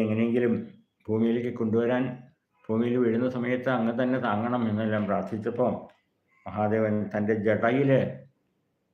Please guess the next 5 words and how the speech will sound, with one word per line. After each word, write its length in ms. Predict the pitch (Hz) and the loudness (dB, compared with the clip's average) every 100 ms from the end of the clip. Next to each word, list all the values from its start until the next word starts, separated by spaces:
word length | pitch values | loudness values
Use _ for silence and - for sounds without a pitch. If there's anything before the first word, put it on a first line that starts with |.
| _ _ 110 | _ _ -6
ഒതുക്കി 340 | 101 107 131 | -4 -2 0
നിർത്താന്, 500 | 120 104 113 110 107 104 117 | 0 0 -2 0 -2 -2 -4
ഒതുക്കി 260 | 110 113 | -6 0
നിർത്തിയെന്നാണ് 540 | 139 127 113 113 110 104 | 0 2 0 0 2 0
ഗംഗാദേവിയെ. 680 | 101 101 101 101 101 95 92 | 0 0 2 4 2 2 0